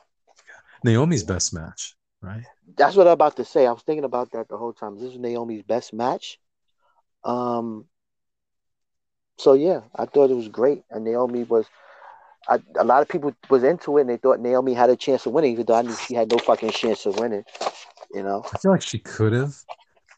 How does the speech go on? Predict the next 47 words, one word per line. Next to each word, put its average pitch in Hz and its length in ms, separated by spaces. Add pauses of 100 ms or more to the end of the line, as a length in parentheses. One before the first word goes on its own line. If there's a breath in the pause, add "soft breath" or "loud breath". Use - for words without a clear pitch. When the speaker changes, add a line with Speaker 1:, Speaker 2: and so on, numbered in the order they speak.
Speaker 1:
um, 101 160
because 104 280
like 110 200
you 110 60
said, 120 360
the 92 80
cool 117 280
thing 107 220
about 92 240
Charlotte 104 440
is 82 140
it's - 160
just, - 260 (160)
well, 98 140
she'll - 180
just 95 180
win 92 120
it 85 80
back. - 400 (1080 loud breath)
But, 101 140
um, 90 260 (520)
I, 107 60
Speaker 2:
They 139 120
were, 135 120
they're 123 140
Speaker 1:
I 139 40
Speaker 2:
not 135 100
Speaker 1:
wonder 151 120
Speaker 2:
gonna 117 60
have 107 240
Ch-, - 160
they're 131 140
not 123 180
gonna 110 140
have 104 140
Charlotte 101 360
lose 107 460 (180)
to 110 120
Ronda 107 320
Speaker 1:
No, 113 60
Speaker 2:
Rousey, 113 340
Speaker 1:
no. 107 140
Speaker 2:
uh, 95 140
lose 123 280
to 113 160
him, 123 280 (100)
um, 107 300